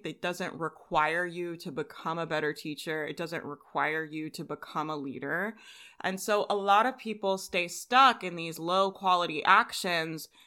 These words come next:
and they think they're just gonna add more low quality actions to their list, and they'll just be able to do more and more things, and eventually they'll be able to get some results.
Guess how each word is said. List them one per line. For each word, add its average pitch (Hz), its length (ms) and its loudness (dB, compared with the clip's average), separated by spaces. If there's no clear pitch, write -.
and 185 160 -2
they 180 140 0
think 220 320 0
they're 202 140 2
just 185 220 -6
gonna 185 220 0
add 170 380 6
more 190 800 0
low 185 300 2
quality 175 560 2
actions 175 640 2
to 170 100 -8
their 151 200 -2
list, 208 340 0
and 165 100 -8
they'll 160 140 -6
just 165 220 -12
be 170 140 -4
able 165 180 -4
to 165 100 -8
do 160 160 -6
more 160 220 -4
and 156 80 -6
more 156 140 -6
things, 185 460 -2
and 160 140 -4
eventually 160 800 -4
they'll 170 120 -2
be 151 160 -4
able 151 200 -6
to 165 60 -8
get 151 200 -6
some 156 180 -8
results. 156 560 0